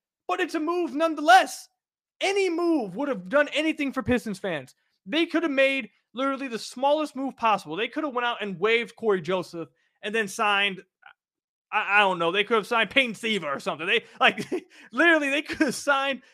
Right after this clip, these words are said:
any kind of guy like that that the Pistons have had over the years that are just, like, third point guards or whatever. They could have done anything like that, and that would have brought eyes and made people wanna watch the Pistons again, simply because it was changed, simply because there was a reason to watch that they hadn't seen beforehand.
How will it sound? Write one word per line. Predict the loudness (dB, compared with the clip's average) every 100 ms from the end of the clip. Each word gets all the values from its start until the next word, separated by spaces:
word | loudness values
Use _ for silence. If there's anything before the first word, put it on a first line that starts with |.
| _
any | -2 0 0
kind | 0 0
of | -2
guy | -2 -2
like | -2 -6 -4
that | 0 0 0
that | -8
the | -10
Pistons | -10 -10
have | -4
had | -2 -2
over | -4
the | -6
years | -6 -6 -6
that | -4
are | -4
just, | -4 -6
like, | -8 -4
third | -2 -2 -4
point | -6 -4
guards | -2 -2 -2
or |
whatever. | -4 -4 -4 -8 -12 _ _ _ _ _ _ -6
They | -4
could | -2
have | -2
done | -2
anything | -2 -6 -6
like | -6 -4
that, | -4
and | -2
that | -4
would | -4
have | -2
brought | -2 0
eyes | 2 2 2
and | -4
made | -8 -8
people | -10 -10
wanna | -6 -6 -4
watch | -2 -2 -4
the | -12
Pistons | -10 -12 -12 -16
again, | -12 -12 -12 _ _
simply | _ -8 -8 -8
because | -10 -6 -8
it | -8
was | -12 -12
changed, | -12 -8 -8 -10 _ _ _
simply | -10 -8 -10
because | -6 0 0 0
there | -4
was | -6 -8
a |
reason | -8 -6 -6
to | -6
watch | -2 -2
that | -2
they | -8
hadn't | -6 -6 -8
seen | -10 -10
beforehand. | -12 -6 -4 -4 -6